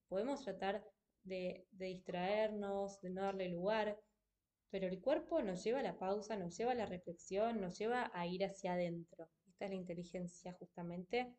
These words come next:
de, de nuestra vida, de nuestro ser. Inteligencia amorosa que nos sostiene y nos acompaña. Y en este vacío,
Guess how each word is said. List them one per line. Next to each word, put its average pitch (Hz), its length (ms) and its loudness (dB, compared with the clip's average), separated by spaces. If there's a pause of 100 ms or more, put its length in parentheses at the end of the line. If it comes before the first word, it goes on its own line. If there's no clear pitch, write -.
(1000)
de, 175 320 -2
de 175 120 -4
nuestra 170 400 -6
vida, 214 320 2
de 180 100 2
nuestro 170 340 -6
ser. 180 400 -4 (1200)
Inteligencia 190 800 -4
amorosa 175 600 -4
que 175 80 -4
nos 170 160 -6
sostiene 170 500 -6 (540)
y 190 60 -8
nos 175 200 -6
acompaña. 170 640 -4 (1080)
Y 220 100 -2
en 247 60 0
este 269 260 2
vacío, 233 720 2